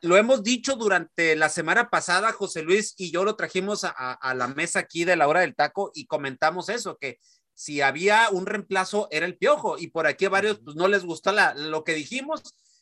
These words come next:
Speaker 1: pero sabemos obviamente de la, del, del, de que le falta de repente un tornillo a, a Miguel cuando pasan situaciones, sobre todo cuando la presión lo rebasa. Eso está completamente claro, pero ya hay dos personas que están interesadas en esto.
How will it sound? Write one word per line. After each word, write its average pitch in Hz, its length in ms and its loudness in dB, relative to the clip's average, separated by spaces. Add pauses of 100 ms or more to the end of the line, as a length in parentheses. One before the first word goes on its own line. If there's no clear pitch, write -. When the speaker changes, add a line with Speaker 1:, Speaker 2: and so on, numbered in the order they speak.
(140)
Speaker 1:
pero 180 420 4 (320)
sabemos 240 520 2
obviamente 254 580 -2
de 233 120 0
la, 185 180 -2
del, 147 320 -2
del, 131 460 -8 (220)
de 127 160 -4
que 160 120 0
le 147 120 0
falta 185 260 0
de 202 60 6
repente 190 400 0
un 208 120 -4
tornillo 202 420 0
a, 160 220 0
a 151 40 0
Miguel 147 400 -2
cuando 160 400 -2
pasan 160 280 0
situaciones, 160 520 -4
sobre 147 180 -4
todo 170 140 -4
cuando 170 200 -6
la 135 160 -6 (100)
presión 156 280 -8
lo 165 60 -4
rebasa. 165 460 -4 (280)
Eso 196 200 -2
está 214 320 0
completamente 202 680 -4
claro, 170 300 0
pero 160 320 -2 (480)
ya 202 180 2
hay 247 100 4
dos 254 200 0
personas 240 480 -2
que 202 80 -6
están 196 200 -2
interesadas 185 540 -2
en 147 100 -6
esto. 117 320 -10